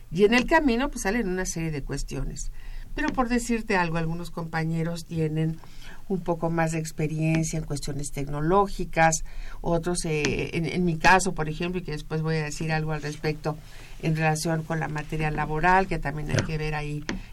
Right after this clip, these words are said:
Speaker 1: eh, por ejemplo, datos personales que se refieren a los sindicatos, etcétera, ¿no? Algunas cosas. Entonces, al formarse las comisiones,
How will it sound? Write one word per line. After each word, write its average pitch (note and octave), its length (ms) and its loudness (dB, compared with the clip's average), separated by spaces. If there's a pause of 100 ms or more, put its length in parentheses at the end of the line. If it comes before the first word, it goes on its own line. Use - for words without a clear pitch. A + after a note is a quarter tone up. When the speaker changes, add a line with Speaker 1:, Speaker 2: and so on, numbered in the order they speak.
Speaker 1:
eh, C#3 100 -4
por C#3+ 180 -4
ejemplo, D3 300 -6
datos D#3+ 360 0
personales D3 760 -2
que D3 120 -10
se D3 140 -8
refieren D3 520 -6
a D3 60 -4
los C#3+ 180 -8
sindicatos, E3 840 0
etcétera, - 500 -8
¿no? G#3 160 -2
Algunas A#3+ 420 2
cosas. - 340 -8 (1000)
Entonces, G4 460 4
al C4+ 120 2
formarse C4 520 2
las B3+ 200 -4
comisiones, E3 1080 -2